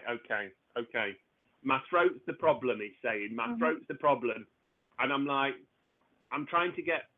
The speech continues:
Speaker 1: he keeps making me try and lick my lips and he can't, okay? That's
Speaker 2: Mm-hmm.
Speaker 1: what he's saying to me. I'm trying to lick my lips and I can't, okay? And he's going on and on and on about this all the time. But he says, "It was all too quick. Remember,
Speaker 2: Yes.
Speaker 1: it was all too quick.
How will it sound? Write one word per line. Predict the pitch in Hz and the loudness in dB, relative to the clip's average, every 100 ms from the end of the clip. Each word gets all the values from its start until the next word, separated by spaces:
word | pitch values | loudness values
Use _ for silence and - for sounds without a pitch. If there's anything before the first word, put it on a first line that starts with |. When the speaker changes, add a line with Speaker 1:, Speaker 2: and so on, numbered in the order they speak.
| - - - _ _ _ _ - | -20 -20 -20 _ _ _ _ -10
Speaker 1:
he | 143 | -6
keeps | 202 151 196 | -6 -4 -2
making | 180 175 | -2 -2
me | 170 | -2
try | 180 170 | 2 2
and | 160 | 2
lick | 165 175 | 0 0
my | 151 147 | 0 0
lips | 147 135 - | 2 -2 -2
and | 127 123 | -4 -4
he | 123 | -2
can't, | 151 135 110 104 _ - | 2 2 2 -4 _ -10
okay? | 113 101 110 113 | -10 -6 0 2
That's | 135 120 | 2 -2
Speaker 2:
Mm-hmm. | |
Speaker 1:
what | 117 | -4
he's | 139 - 143 | -6 -6 0
saying | 135 127 | 0 0
to | 123 | -2
me. | |
I'm | 110 117 | -2 0
trying | 151 160 | 0 -2
to | 165 | 0
lick | 156 156 | -2 0
my | 139 | 2
lips | 139 135 - | 2 0 -2
and | 131 | 0
I | 127 - 139 | 0 -2 2
can't, | 127 117 107 - | 4 4 -2 -10
okay? | 104 104 - 110 107 - _ _ _ - | -8 -8 -6 -8 -8 -10 _ _ _ -6
And | 131 | -2
he's | 139 - | -2 -2
going | 156 143 139 | 0 0 -2
on | 147 160 180 | 0 2 2
and | 180 165 | 0 0
on | 156 156 | 0 0
and | 147 | -2
on | 143 143 | -2 -2
about | 123 110 104 110 | -2 -2 -2 -6
this | 107 135 | -8 0
all | 127 | 0
the | 127 127 | 0 -2
time. | 131 123 117 | -2 -2 -2
But | 127 | -4
he | 139 | -4
says, | 151 147 - _ - _ _ - | -4 -4 -6 _ -20 _ _ -6
"It | 170 165 | -6 -4
was | 151 | 0
all | 170 190 190 202 | 4 4 4 4
too | 190 185 | 2 2
quick. | - 165 107 - | -2 0 0 -4
Remember, | 139 147 165 180 | -4 0 -2 6
Speaker 2:
Yes. | 220 208 | 6 6
Speaker 1:
it | 139 | 0
was | 143 | -2
all | 156 160 170 | 2 2 0
too | 175 160 156 | -2 -4 -2
quick. | 151 120 | -4 -4